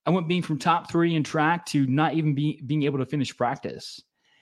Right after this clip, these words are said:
And I realized that I had to change. And this picture is one picture here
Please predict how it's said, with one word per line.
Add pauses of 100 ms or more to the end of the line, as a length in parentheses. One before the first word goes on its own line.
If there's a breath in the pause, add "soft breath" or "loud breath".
(140)
And
I
realized
that
I
had
to
change.
And
this
picture
is
one
picture
here